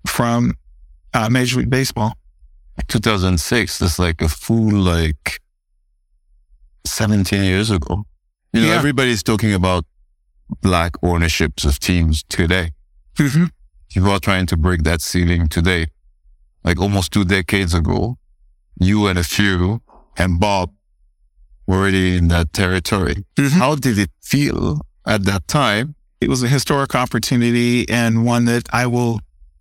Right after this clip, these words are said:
Speaker 1: treasure. Uh, I, you can, I'm, I'm sure you can relate to this from the perspective of something that comes along in your life that almost seems,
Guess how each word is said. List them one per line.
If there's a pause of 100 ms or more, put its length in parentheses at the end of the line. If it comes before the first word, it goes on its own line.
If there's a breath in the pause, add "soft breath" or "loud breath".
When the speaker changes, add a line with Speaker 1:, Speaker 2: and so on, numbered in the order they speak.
(100)
Speaker 1:
treasure.
Uh, (240)
I, (400)
you
can, (380)
I'm,
I'm
sure
you
can
relate
to
this
from
the
perspective
of
something
that
comes
along
in
your
life
that
almost
seems,